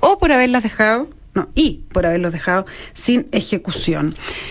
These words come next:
Una acusación constitucional requiere de diez firmas de patrocinio, la bancada de los republicanos tiene quince, por lo tanto eso ya es un trámite, y se abre también ahí, hay un, un,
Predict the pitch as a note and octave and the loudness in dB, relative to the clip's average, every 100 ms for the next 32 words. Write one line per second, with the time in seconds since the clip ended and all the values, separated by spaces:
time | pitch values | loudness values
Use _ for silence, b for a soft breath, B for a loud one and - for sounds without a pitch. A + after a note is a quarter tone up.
0 | B B - C4+ C#4 C4+ B3 B3+ B3+ B3+ | B B 4 6 6 4 2 2 2 0
1 | A#3+ A#3 B3+ B3+ C4 A#3+ G#3+ A3+ A3 G3 | 0 0 4 4 4 2 0 2 2 2
2 | F#3+ F#3+ A3 - - B3+ G3 F#3 F3 F#3 | 2 2 0 -2 -2 0 2 2 2 0
3 | F3+ G#3+ - C#4+ C4+ C#4+ D4 - - A#3+ | 0 0 2 4 6 4 2 0 2 4
4 | G3+ F3+ F#3+ F#3 F#3+ F#3+ F3 F3+ D#3+ E3+ | 4 2 4 4 4 4 2 0 0 2
5 | D#3+ D#3+ E3 D#3+ F3+ G#3 A#3 E3+ - D#3+ | 2 2 0 2 0 2 2 2 0 -4
6 | D#3+ E3 E3 E3+ F#3 - F3+ F3+ F3+ F3+ | -2 0 2 2 0 0 2 4 4 4
7 | F#3+ G3 B3 C#4+ D4 D4 E4 E4+ - D4 | 2 4 4 4 4 4 4 2 2 2
8 | D#4 D4 C4+ C4+ C4 B3 A#3 A3+ A3+ A3+ | 4 4 4 4 4 4 4 4 2 4
9 | A3+ A3+ G#3 - A3 | 4 4 4 4 2